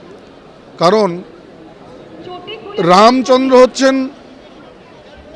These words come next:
সনাতন হিন্দু ধর্মের এক,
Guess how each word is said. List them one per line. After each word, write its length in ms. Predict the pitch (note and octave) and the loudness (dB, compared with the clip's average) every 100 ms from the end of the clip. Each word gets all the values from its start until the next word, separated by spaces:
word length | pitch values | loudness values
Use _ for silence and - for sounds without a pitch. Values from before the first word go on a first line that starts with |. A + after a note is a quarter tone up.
| - - - - C3+ B2+ - - - - D#3 - | -20 -20 -20 -20 -20 -20 -20 -20 -20 -20 -20 -18
সনাতন 680 | - - G3 A3 A#3 C4 | -14 -2 2 2 2 0
হিন্দু 300 | A3+ A#3 B3 | 0 -2 0
ধর্মের 300 | A3+ A#3 A#3+ | 0 0 0
এক, 80 | A#3 | -2